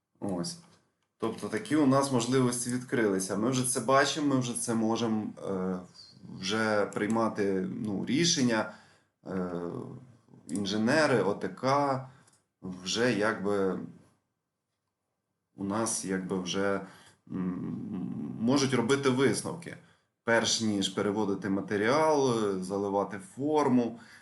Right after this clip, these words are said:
е, людський ресурс, час. Чи, чи варто запускати це виробництво, чи не варто. Е,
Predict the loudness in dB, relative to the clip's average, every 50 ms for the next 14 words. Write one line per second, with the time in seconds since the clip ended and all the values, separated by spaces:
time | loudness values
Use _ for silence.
0 | -18 -8 -4 -2 -2 0 0 -2 -2 -2 -4 -4 -6 -6 -6 -6 -6 -6 -6 -6
1 | -4 -4 -6 -6 -4 -2 0 0 0 0 -2 -2 -2 0 0 2 2 2 0 -2
2 | -4 -6 -6 -6 -6 -2 0 2 2 4 2 2 0 -4 -8 -12 -20 -20 -20 _
3 | _ _ _ _ _ _ _ _ _ _ _ _ _ _ _ _ _ _ _ _
4 | _ _ _ _ _ _ _ -8 -4 -2 0 0 0 0 0 0 0 2 4 4
5 | 4 4 4 4 2 2 2 2 0 0 -4 -4 -6 -4 0 0 0 0 0 -4
6 | -4 -4 -4 -2 -2 -2 -2 -2 -2 -2 -4 -4 -4 -6 -8 -8 -8 -4 -2 -2
7 | 0 0 0 -2 -2 -4 -4 -6 -10 -16 -20 -20 _ _ _ _ _ _ _ _
8 | _ _ _ _ _ _ _ _ _ _ _ _ _ _ _ -6 -4 -2 -2 -2
9 | 0 0 0 0 0 -2 -2 -2 -4 -6 -8 -8 -8 -8 -10